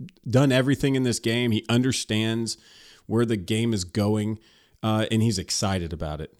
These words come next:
And it shows, too. I mean, he pumps me up just talking to him. So, I, I mean, the Brewers should,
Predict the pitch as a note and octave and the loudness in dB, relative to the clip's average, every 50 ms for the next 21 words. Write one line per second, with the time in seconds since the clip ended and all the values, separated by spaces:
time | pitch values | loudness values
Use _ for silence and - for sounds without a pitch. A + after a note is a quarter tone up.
0 | _ _ - G#2+ A2+ C3+ C3+ - - - - - - D3+ C#3 G#2+ F2 E2 - - | _ _ 0 2 4 4 2 0 -4 -4 -2 0 2 2 2 2 0 -2 -4 -4
1 | - - A#2 E2+ D2+ E2+ - - G2+ G#2 G#2 G2+ G2 A2+ B2 A#2+ - - C#3 C3 | -2 0 0 0 -2 -6 -8 -6 -4 -2 0 0 0 0 0 0 0 2 2 2
2 | G#2+ - - B2+ C3+ C3 G2+ F2 D#2 - _ - - F#2+ - - - A2 G#2+ - | 0 0 0 2 2 2 2 0 -2 -6 _ -10 -8 -8 -4 -2 0 -2 -2 -2
3 | - F2 E2 - F2 D2+ D2 - - - _ _ _ - - F#2+ F2 E2+ E2 - | -6 -8 -8 -8 -8 -8 -10 -12 -18 -20 _ _ _ -8 -6 -6 -4 -6 -4 -4
4 | G2+ A#2 A2+ - - A#2 A#2 A#2 G#2 F#2+ F#2 F2 - A2 F#2 B2 D#3 E3 C3 - | -2 -2 -2 -2 -2 -2 0 0 0 -2 -4 -6 -6 -4 0 0 2 2 2 0
5 | - - B2 G#2 F#2+ - | -2 -4 -4 -4 -6 -8